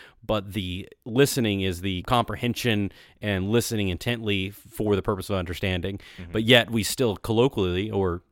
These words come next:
Speaker 1: moms everywhere still use, "Did you hear me?"
Speaker 2: <laughs> Yep.
Speaker 1: It's, um,
Speaker 2: That's a good, that's a classic.
Speaker 1: Oh, yeah. Yeah. Uh, let's go ahead and read verses eighteen and nineteen.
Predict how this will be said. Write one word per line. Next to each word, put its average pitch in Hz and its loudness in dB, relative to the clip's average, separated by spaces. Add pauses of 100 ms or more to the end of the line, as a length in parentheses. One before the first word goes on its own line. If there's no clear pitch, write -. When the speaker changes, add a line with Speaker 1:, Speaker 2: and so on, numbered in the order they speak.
(280)
Speaker 1:
moms 143 6
everywhere 104 6
still 123 2
use, 101 2
"Did 120 0
you 107 0
hear 120 4
me?" 98 0
Speaker 2:
<laughs> 123 -8 (1600)
Yep. 98 -4
Speaker 1:
It's, 101 -8 (640)
um, - -10 (560)
Speaker 2:
That's 98 -4
a 117 2
good, 101 2
that's 104 -2
a 107 -6
classic. - 0 (920)
Speaker 1:
Oh, 107 2
yeah. 90 -10 (180)
Yeah. 92 -18 (520)
Uh, 120 2
let's 143 0
go 254 4
ahead 233 8
and 139 0
read 127 2
verses 104 -2
eighteen 110 -4
and 95 0
nineteen. 98 -8